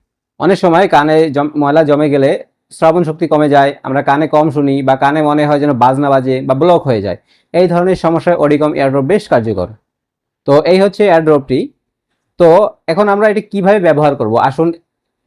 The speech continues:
এটার ব্যবহার পদ্ধতি নিয়ে আমরা কথা বলি। সাধারণত দুই থেকে তিন ফোঁটা ড্রপ কানে দিতে হয়। কানে দেওয়ার সময় মাথা এক পাশে কাত করে নিতে হবে এবং ড্রপ ভেতরে ভালোভাবে যেন যায়।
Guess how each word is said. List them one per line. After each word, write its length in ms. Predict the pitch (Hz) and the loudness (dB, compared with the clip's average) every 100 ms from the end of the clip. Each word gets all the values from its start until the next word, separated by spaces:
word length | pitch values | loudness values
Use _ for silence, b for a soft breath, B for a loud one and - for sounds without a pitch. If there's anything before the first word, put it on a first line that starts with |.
| _ - | _ -2
এটার 180 | 147 | 2
ব্যবহার 280 | 143 151 175 | 4 4 2
পদ্ধতি 300 | 165 156 156 | 0 -4 -2
নিয়ে 160 | 160 156 | 0 0
আমরা 400 | 113 127 170 220 _ _ - | 0 0 0 -2 _ _ -4
কথা 160 | 143 | 0
বলি। 220 | 135 98 - _ _ _ _ _ _ | 0 -2 -6 _ _ _ _ _ _
সাধারণত 440 | - 180 196 208 208 | -2 2 2 2 2
দুই 200 | 170 190 | 2 2
থেকে 300 | 190 190 202 | 0 0 -2
তিন 280 | 196 185 151 | 0 -2 -2
ফোঁটা 200 | 165 160 | -4 -2
ড্রপ 240 | 143 175 | 0 0
কানে 260 | 175 139 131 | 0 0 -2
দিতে 200 | 117 117 | -2 -2
হয়। 280 | 117 185 | -2 -2
কানে 300 | 254 180 180 | -4 -2 0
দেওয়ার 180 | 185 185 | 2 0
সময় 320 | 180 185 175 | 0 -2 0
মাথা 380 | 165 143 143 165 | 0 -2 0 0
এক 280 | - 139 139 | 0 -4 -2
পাশে 200 | 160 151 | -4 -2
কাত 280 | 151 139 139 | -2 -2 -2
করে 140 | 160 156 | -2 -2
নিতে 220 | 147 160 | 0 -2
হবে 420 | 147 143 240 - _ _ | -2 -2 -4 -6 _ _
এবং 440 | - 180 160 180 202 - | 0 2 2 0 -6 -10
ড্রপ 260 | 127 156 165 | -2 2 2
ভেতরে 360 | 135 139 170 | 0 -2 -2
ভালোভাবে 360 | 170 143 139 135 | -2 0 0 0
যেন 180 | 131 123 | -2 -2
যায়। 260 | 110 85 | -2 -6